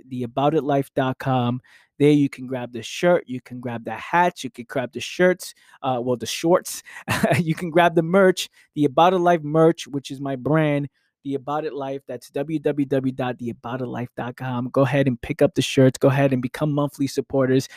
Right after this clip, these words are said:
Support your boy, only if you're getting value out of this, out of this episode. So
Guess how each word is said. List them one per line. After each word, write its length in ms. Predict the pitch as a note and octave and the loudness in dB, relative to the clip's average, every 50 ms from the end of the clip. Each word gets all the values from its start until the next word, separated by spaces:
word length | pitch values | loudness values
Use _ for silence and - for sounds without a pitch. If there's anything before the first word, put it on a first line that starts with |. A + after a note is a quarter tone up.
| - _ _ | -20 _ _
Support 560 | - - C3+ - - - E3+ E3 D#3 - - | 2 2 2 2 2 4 6 6 6 6 4
your 60 | E3 C#3+ | 0 0
boy, 420 | C#3 D3 D3 C#3+ C3+ C3+ C#3 C#3 _ _ - - | 4 6 6 8 8 8 6 4 _ _ -4 2
only 480 | - F#3 G3+ A3 A#3 A3+ A#3 A3 - _ - | 6 6 8 6 6 4 2 0 -2 _ 4
if 340 | A#3 A#3+ A3 F3+ D3+ - _ _ _ _ - | 6 8 8 8 6 2 _ _ _ _ -16
you're 100 | C3+ C3+ | -12 -6
getting 320 | D3 C#3 C#3 C#3 C3 B2 | -6 -6 -4 -6 -8 -4
value 600 | B2+ C#3+ D3 D3+ D3 C#3+ C#3 B2 A2+ A#2 A2+ A#2+ _ _ _ _ _ _ - | 0 2 4 4 4 2 2 0 -2 -4 -6 -8 _ _ _ _ _ _ -10
out 140 | C3+ C3 B2+ | -8 -6 -4
of 100 | C3 A#2+ | -4 0
this, 220 | - C3 B2 - _ _ _ _ _ - | 0 -2 -2 -2 _ _ _ _ _ -10
out 180 | A#2+ A#2+ A#2+ B2+ | -8 -6 -4 -2
of 80 | B2 | -2
this 180 | B2+ B2+ - - | -2 -2 -2 -2
episode. 500 | B2 A#2 - A2+ - - A#2+ G#2+ G#2 - | -6 -6 -6 -10 -10 -8 -8 -8 -8 -8
So 360 | - - A#2+ G#2+ A2 A2+ | -6 -6 -6 -4 -6 -8